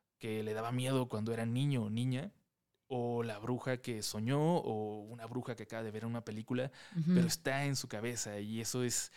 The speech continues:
Speaker 1: una de las grandes ventajas que tenemos al hacer audio, y por eso me daba tanta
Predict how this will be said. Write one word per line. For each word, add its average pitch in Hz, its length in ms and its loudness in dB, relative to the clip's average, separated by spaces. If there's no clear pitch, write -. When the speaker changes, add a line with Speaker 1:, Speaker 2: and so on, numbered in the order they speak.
Speaker 1:
una 131 200 -2
de 151 60 2
las 131 180 -2
grandes 131 380 0
ventajas 120 420 -4
que - 120 -6
tenemos 113 500 -2
al 120 120 -2
hacer 135 240 0
audio, 131 420 4
y 143 100 -4
por - 180 2
eso 165 160 8
me 151 100 10
daba 139 260 6
tanta 120 1300 2